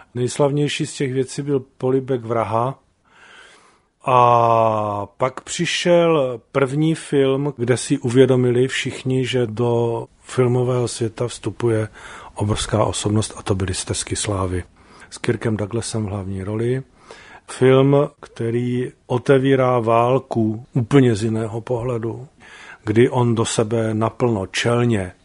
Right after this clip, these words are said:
postaví svět vojáků v zákopech a svět velících důstojníků. Ten film vzbudil obrovský povzdvižení. Z jedné strany už i renomovaní filmaři si začali uvědomovat, že tady se objevil někdo, kdo tu režii ovládá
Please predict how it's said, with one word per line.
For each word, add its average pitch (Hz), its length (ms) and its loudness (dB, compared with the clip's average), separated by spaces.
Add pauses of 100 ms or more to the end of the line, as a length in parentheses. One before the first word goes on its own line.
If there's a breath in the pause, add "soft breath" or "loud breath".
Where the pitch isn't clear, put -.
(180)
postaví 104 720 -2 (100)
svět - 600 0 (140)
vojáků 110 420 -2
v 110 60 -2
zákopech 113 760 -4
a 107 100 -8
svět - 400 -8
velících 110 420 -4
důstojníků. 107 800 -4 (800 loud breath)
Ten 120 200 -2
film 131 280 2
vzbudil 117 480 2
obrovský 127 680 0
povzdvižení. 113 1080 2
Z 98 40 0
jedné 113 320 2
strany 113 400 0
už - 260 -6
i 117 40 0
renomovaní 117 640 4
filmaři 110 640 0
si - 240 -2
začali 117 420 4
uvědomovat, 110 640 2
že 110 180 -2
tady 110 340 0
se - 180 -4
objevil 113 340 0
někdo, 107 340 -2
kdo 104 220 -4
tu - 180 -2
režii 113 340 0
ovládá 113 800 -2